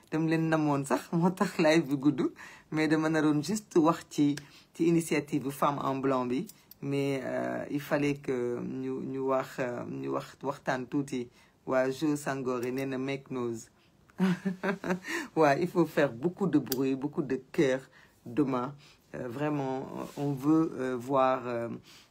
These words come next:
euh, la ville, le Sénégal immaculé en blanc pour soutenir, euh, jigéen ñi nga xam ni seen rakk yi, seen jëkkër yi, seen doom yi, ñu ngi ci en détention.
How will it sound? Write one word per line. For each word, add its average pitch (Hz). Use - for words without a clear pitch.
euh, 113
la 139
ville, 127
le 139
Sénégal 131
immaculé 135
en 123
blanc 123
pour -
soutenir, 131
euh, 120
jigéen 131
ñi 131
nga 143
xam 139
ni 117
seen 135
rakk 143
yi, 117
seen 127
jëkkër 147
yi, 120
seen 139
doom 135
yi, 113
ñu 139
ngi 131
ci 127
en 127
détention. 127